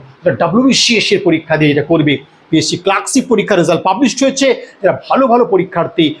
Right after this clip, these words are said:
পাস করেছে অবশ্যই মেনের জন্য ভালো করে খাটো। ইংরেজি বাংলা রাইটিং নিয়ে বেশি করে খাটো,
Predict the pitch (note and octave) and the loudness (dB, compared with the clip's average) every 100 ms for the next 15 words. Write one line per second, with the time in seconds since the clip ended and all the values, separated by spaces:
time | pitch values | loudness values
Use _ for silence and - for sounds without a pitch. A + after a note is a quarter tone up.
0 | - F3 D#3+ - F3 D#3+ E3 D#3+ G#3 - | -8 -4 -4 0 0 0 0 0 -2 -2
1 | E3+ D#3+ C3 D3 C3+ C#3+ D3+ C#3 C#3 D3 | -2 0 0 0 2 2 0 -2 -2 -2
2 | C#3 - - F#3+ G#3+ B3 G#3+ A#3+ A3+ A3 | -4 -6 -10 0 4 4 4 2 2 0
3 | F3+ F#3 B3 A#3 G#3 E3 E3+ E3 D3+ D3+ | 0 0 2 2 2 0 0 0 0 -2
4 | D3+ | 0